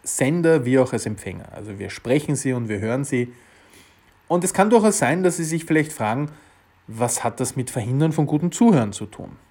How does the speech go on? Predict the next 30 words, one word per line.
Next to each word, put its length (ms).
Das 140
ist 160
doch 180
gut 200
gemeint, 360
so 100
zu 160
antworten.“ 520
Doch 140
leider 360
ist 320
gut 260
oft 240
das 160
Gegenteil 520
von 320
gut 260
gemeint. 640
Und 560
dahingehend 640
wollen 200
wir 100
uns 160
ein 120
wenig 300
die 140
Haltung 400
des 160
Zuhörers 560
anschauen, 600